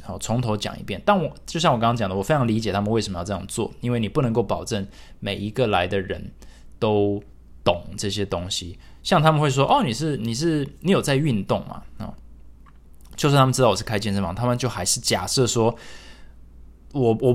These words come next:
我不，我，我不知道你知道多少，但是你的B M I是什么啦，然后B M I的意思是什么啦？”然后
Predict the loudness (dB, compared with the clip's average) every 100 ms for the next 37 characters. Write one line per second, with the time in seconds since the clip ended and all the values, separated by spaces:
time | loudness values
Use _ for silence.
0 | 4 4 6 6 6 0 0 0 2 4
1 | 4 2 2 4 8 8 8 4 2 2
2 | 2 2 0 0 -2 -2 2 2 4 2
3 | 2 -2 -4 -4 -2 0 0 0 -2 -4
4 | -2 0 0 0 0 0 0 0 0 0
5 | 0 0 2 2 2 0